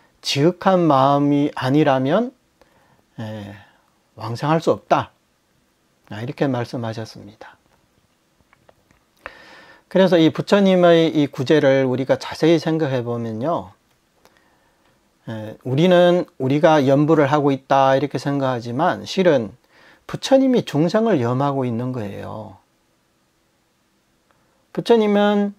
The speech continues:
무량겁 동안에 중생들을 염하고 있었어요.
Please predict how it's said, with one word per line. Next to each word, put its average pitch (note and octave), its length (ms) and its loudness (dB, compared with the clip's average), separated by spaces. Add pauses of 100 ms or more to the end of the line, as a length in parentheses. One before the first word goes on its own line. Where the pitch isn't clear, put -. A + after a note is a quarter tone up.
(420)
무량겁 A#3 500 2
동안에 F3 520 4
중생들을 E3 600 0
염하고 D3+ 420 2
있었어요. A2+ 800 -4